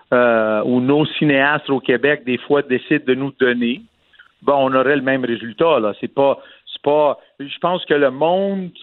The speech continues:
Mario, doit comprendre au Québec, et je pense que monsieur et madame tout le monde qui sont mes clients le comprennent, mais je pense que le milieu artistique québécois doit comprendre que c'est pas une, euh, comment je pourrais dire, c'est pas une insulte ou un dénigrement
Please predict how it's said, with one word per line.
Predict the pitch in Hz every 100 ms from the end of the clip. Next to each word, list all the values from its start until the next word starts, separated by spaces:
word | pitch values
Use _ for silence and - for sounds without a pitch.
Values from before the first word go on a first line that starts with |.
| - _ _ _
Mario, | 131 135 165
doit | 165 143 180
comprendre | - 147 135 135 143 151 151 123
au |
Québec, | - 120 123 135 190 _ -
et | 127 120
je |
pense | - 165 -
que | 131 110 117
monsieur | 139 - 190
et |
madame | 151 156 147
tout | 147
le | 135
monde | 151 165 160
qui | - 131 127 -
sont | 139
mes | 139 135
clients | 131 135 160 185
le | 139 120
comprennent, | 127 117 131 185 170
mais | 123
je | -
pense | 170 165
que | 131
le | 127
milieu | 127 143 170 175
artistique | - - 180 -
québécois | 135 123 - 160
doit | 151 -
comprendre | 147 123 127 147 170 - _ _ - - _ _ _ -
que | 170 -
c'est | 180 -
pas | 185 208 226 185
une, | 151 147
euh, | 143 135 131 123 143
comment | 143
je | -
pourrais | 135 131
dire, | 147
c'est | 143 123
pas | 180 190
une | 156
insulte | 156 151 - 160 170 170 -
ou | 147
un | 135 131
dénigrement | 151 165 170 147 135 131 131 147 165 180